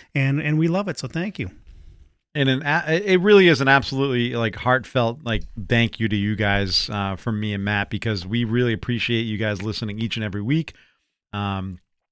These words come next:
Speaker 2: without you guys, we wouldn't have a show. And, uh, we're really, we're, we're kinda just blown away that you like what we talk about. These two goons sitting here talking about this stuff, and you,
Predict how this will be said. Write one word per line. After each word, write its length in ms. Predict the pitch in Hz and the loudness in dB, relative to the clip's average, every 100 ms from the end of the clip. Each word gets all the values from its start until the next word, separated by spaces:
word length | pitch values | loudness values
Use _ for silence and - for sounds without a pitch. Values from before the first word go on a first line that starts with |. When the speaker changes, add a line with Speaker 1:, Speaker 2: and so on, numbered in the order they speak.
| _ - | _ -4
Speaker 2:
without 340 | 120 135 143 | 2 2 2
you 80 | 147 | 0
guys, 300 | 147 143 95 | 2 2 0
we 140 | 120 | -2
wouldn't 240 | 131 127 110 | -2 -2 -2
have 120 | 90 | -2
a 40 | |
show. 480 | 82 139 135 151 160 _ _ _ _ - | -2 0 2 0 -4 _ _ _ _ -6
And, 240 | 110 107 | -2 0
uh, 180 | 113 113 | 0 0
we're 140 | 113 143 | 0 0
really, 380 | 160 254 240 - | 2 0 -2 -6
we're, 220 | 110 131 | -8 -8
we're 200 | - 131 | -6 -6
kinda 240 | 165 226 226 | -2 -2 0
just 220 | 131 82 | -2 -2
blown 260 | 113 135 147 | 0 2 2
away 240 | 139 175 | 2 2
that 220 | 139 - | 0 0
you 80 | 120 | 2
like 200 | 131 147 | 2 0
what 80 | 127 | 0
we 100 | 117 | 0
talk 260 | 139 151 | 0 -2
about. 80 | 131 | -2
These 140 | 143 - | -2 0
two 180 | 202 | 0
goons 400 | 127 143 185 185 | 0 0 0 0
sitting 220 | - 185 165 | 0 0 0
here 160 | 185 175 | 0 -2
talking 380 | - 160 175 | -4 -4 -4
about 240 | 165 180 180 | -4 -4 -4
this 160 | 185 | -4
stuff, 320 | - 190 190 - | -4 -4 -2 0
and 80 | |
you, 60 | 117 | 0